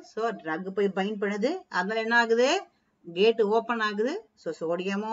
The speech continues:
பொட்டாசியமோ அயானோ ஏதோ ஒரு அயான் உள்ள வருது. So அதன் மூலமா உங்களுக்கு உங்க செல்லுக்குள்ள சில changes produce ஆகி என்ன ஆகுது? ஒரு effect கிடைக்குது. Example என்ன சொன்னேன்? nicotinic receptor. அடுத்து பி பாருங்க,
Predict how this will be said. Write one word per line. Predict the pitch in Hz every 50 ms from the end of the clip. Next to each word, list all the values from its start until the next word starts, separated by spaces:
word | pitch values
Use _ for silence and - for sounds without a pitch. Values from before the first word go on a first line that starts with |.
| 226 202
பொட்டாசியமோ | 202 165 - 190 196 196 - 214 214 233 233 220
அயானோ | 180 175 185 202 202 196 185 185
ஏதோ | 180 170 196 226
ஒரு | 240 220 196
அயான் | 165 170 185 214 262 294 - _
உள்ள | 185 175 170 170 151
வருது. | 143 139 135 135 127 156 165 165 160 156 139 - _ _ _ _ _ _ _ _ _
So | 220 208 180 165
அதன் | 175 185 196 277 320 311 302
மூலமா | 294 254 226 220 214 214 226 240 233
உங்களுக்கு | 214 202 185 185 175 175 165 _ - 302
உங்க | 311 262 214 196 196
செல்லுக்குள்ள | - 196 190 202 233 233 226 226 214 220 269 302
சில | - - 214 196 196 -
changes | 185 185 196 208 208 226 214 -
produce | _ - 180 175 175 175 - 202
ஆகி | 185 175 180 190 226 277
என்ன | 262 226 220 226 233
ஆகுது? | 226 220 214 220 220 214 233 247 285 370 403 - - _ _ _ _ _
ஒரு | 190 196 220 262 254 214
effect | 180 180 - - 190 185 - -
கிடைக்குது. | 151 139 135 123 _ 147 131 - 160 165 165 - _ _ _ _ _ _ _ _ _ _ -
Example | 196 196 190 202 233 226 214 202 214 208
என்ன | _ 226 226
சொன்னேன்? | 233 233 226 240 294 359 453 415 339 _ -
nicotinic | 180 185 180 175 - 202 190 185 170 156 160 165 165 147
receptor. | 127 131 _ - - _ _ - 151 147 160 - _ _ _ _ _ _ _
அடுத்து | 165 175 180 180 185 165 -
பி | - 196 214 214
பாருங்க, | 196 214 202 196 202 202 226